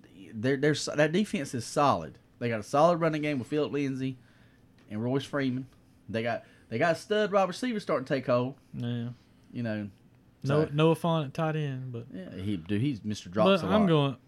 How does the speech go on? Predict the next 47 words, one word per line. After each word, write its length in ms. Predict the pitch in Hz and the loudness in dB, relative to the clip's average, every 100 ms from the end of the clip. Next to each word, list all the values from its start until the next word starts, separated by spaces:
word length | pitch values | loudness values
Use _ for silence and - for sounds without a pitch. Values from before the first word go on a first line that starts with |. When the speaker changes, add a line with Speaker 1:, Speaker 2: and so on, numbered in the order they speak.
| - | -6
Speaker 2:
I'm 140 | 165 | -2
going 240 | 151 127 117 | 0 0 0
with 100 | 107 | -4
the 40 | 107 | -8
Chargers. 460 | 107 104 101 117 - | -12 -12 -12 -16 -12
Speaker 1:
You 80 | 117 | -4
going 140 | 107 101 | -4 -2
Chargers, 340 | 113 110 110 | -2 -2 -6
Phillip 220 | 117 156 | -6 -2
Rivers? 220 | 147 165 | 4 6
Speaker 2:
Rivers, 260 | 165 160 151 | 6 4 2
Keenan 340 | - 156 147 | 0 0 0
Allen, 480 | 135 139 139 135 131 135 | 0 -2 -2 -6 -6 -4
Eckler, 540 | 131 - 135 135 131 - - | -4 -4 -6 -6 -8 -14 -6
Hunter 200 | 139 135 | -4 -2
Henry. 380 | 131 127 127 131 131 | -4 -4 -6 -8 -8
I 40 | |
mean, 180 | 131 135 _ _ - - | -8 -10 _ _ -20 -8
Speaker 1:
See, 120 | 175 | -2
I 80 | 196 | 0
think 180 | 214 160 | 0 -4
this 100 | 117 | -6
is 60 | |
a 40 | - | -4
trap 280 | 139 98 85 | -2 -2 -4
game. 200 | 80 82 - _ | -10 -14 -20 _
Speaker 2:
Probably. 360 | 202 190 127 127 - - | -2 0 -2 -6 -12 -10
Speaker 1:
I'm 80 | 151 | -8
gonna 80 | 175 | -4
take 140 | 104 | -4
the 40 | 101 | -2
Broncos. 400 | 131 123 - - | -4 -6 -12 -10
Speaker 2:
That's 120 | 170 - | -8 -6
fine. 220 | 139 156 - _ _ - | -8 -8 -14 _ _ -8
You 80 | 143 | -2
can 100 | 165 | 0
be 100 | 131 | 0
wrong. 240 | 127 139 - _ - _ _ _ - _ | -2 -6 -12 _ -20 _ _ _ -20 _
Speaker 1:
Ooh, 360 | 226 311 294 - - - - - | -12 -8 -8 -10 -14 -20 -20 -16
I'm 100 | 196 180 | -16 -14
gonna 120 | 113 | -14
be 140 | 92 - | -16 -18
wrong, 200 | 165 180 | -18 -16
but 100 | 226 196 330 | -16 -16 -8
he 220 | 320 214 | -2 -2
is 180 | 95 - | -2 -6
stupid. 760 | - - - 415 302 101 | -12 -6 0 2 2 -2